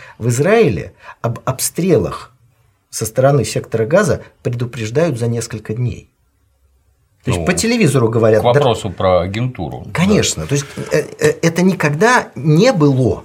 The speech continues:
Speaker 1: до
Speaker 2: Секретом,
Speaker 1: седьмого октября,
Speaker 2: да.
Speaker 1: не то что секретом, а сюрпризом. То есть завтра будет обстрел ракетами.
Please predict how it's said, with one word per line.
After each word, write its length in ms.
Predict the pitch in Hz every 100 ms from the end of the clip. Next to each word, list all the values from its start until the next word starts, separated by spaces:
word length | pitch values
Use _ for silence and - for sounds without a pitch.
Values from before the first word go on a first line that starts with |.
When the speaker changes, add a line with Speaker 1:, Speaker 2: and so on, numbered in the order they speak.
| -
Speaker 1:
до 60 | -
Speaker 2:
Секретом, 260 | 135 - 175
Speaker 1:
седьмого 180 | 170
октября, 420 | 117 131 143 214 220
Speaker 2:
да. 40 | - -
Speaker 1:
не 100 | 101
то 120 | 185
что 100 | 185
секретом, 540 | 165 143 147 110 87 -
а 80 | 127
сюрпризом. 680 | - 139 - 226 87 82 - _ _
То 60 | -
есть 120 | 135 - - -
завтра 600 | 110 135 196 - - 107
будет 420 | 92 190 220 220
обстрел 480 | 117 - 110 135 143
ракетами. 580 | 143 156 147 - -